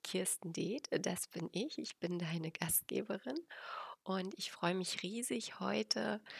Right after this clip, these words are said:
die letzte Folge in diesem Jahr über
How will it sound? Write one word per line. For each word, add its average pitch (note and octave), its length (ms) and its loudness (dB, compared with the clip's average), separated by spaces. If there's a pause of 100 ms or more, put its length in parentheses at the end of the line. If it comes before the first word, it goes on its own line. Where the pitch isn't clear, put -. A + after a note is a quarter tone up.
(280)
die F3 100 0
letzte E3+ 520 2
Folge - 580 0
in F3 180 -4
diesem G3 400 -2
Jahr F3 520 2 (560)
über E3+ 840 0